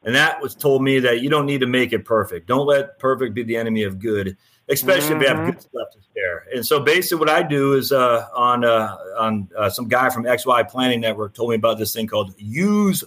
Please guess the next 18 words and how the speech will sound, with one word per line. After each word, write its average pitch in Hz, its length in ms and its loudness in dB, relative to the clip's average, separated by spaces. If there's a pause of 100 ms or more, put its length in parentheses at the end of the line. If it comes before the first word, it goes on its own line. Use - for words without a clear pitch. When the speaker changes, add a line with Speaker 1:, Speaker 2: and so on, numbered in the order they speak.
(140)
Speaker 1:
Loom, 147 400 2 (120)
L 147 260 2
O 139 240 4
O 127 220 0
M, 123 340 -2 (540)
use 170 420 0
loom 175 340 0
dot 135 320 2
com, 113 400 2
and 113 80 0
allows 120 380 0
you 127 60 -10
to 117 100 -4
screen 156 420 -6
share, 120 540 0 (100)
uh, 117 160 2
for 113 200 -2
free. 101 340 -2